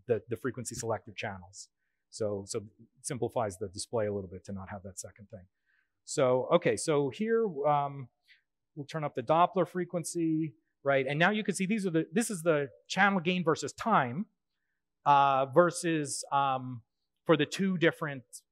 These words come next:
paths. So you have signal one and signal two. Now this is with correlation of, uh, of zero, and the correlation slider is down here, unfortunately. Um, so, but as I,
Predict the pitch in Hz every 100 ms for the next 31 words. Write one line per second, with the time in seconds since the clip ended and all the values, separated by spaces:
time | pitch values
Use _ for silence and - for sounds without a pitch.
0 | _ _ - 151 101 82 - 151 135 143
1 | 143 180 160 147 143 131 - 127 120 135
2 | 107 143 208 196 165 160 180 165 156 156
3 | - 156 139 _ _ _ _ 139 135 131
4 | 120 107 _ _ _ _ _ _ 131 120
5 | 113 110 107 - 127 113 104 104 180 170
6 | 131 123 - - 156 151 156 156 139 127
7 | 117 101 _ 147 - 147 139 123 110 123
8 | 113 95 180 170 139 143 123 131 123 120
9 | 123 _ _ _ _ _ 127 123 120 117
10 | _ _ - 147 135 123 135 - 165 180
11 | 170 170 156